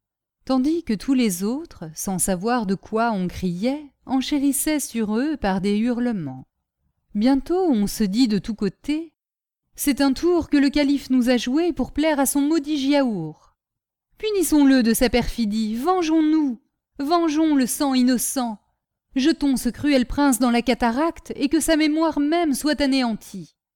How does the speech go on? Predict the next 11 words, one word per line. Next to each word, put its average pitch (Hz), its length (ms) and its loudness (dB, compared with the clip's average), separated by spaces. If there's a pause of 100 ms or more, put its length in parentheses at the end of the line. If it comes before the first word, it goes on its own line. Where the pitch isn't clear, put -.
(1120)
Caratis, 208 880 -2
effrayée 226 560 0
par 196 180 -4
cette 190 220 -2
rumeur, 226 720 -4
s'approcha 285 680 -2
de 247 80 -2
Morakanabad. « 208 1120 -4 (800)
Vizir, 277 720 2
lui 196 220 0
dit-elle, 156 640 -8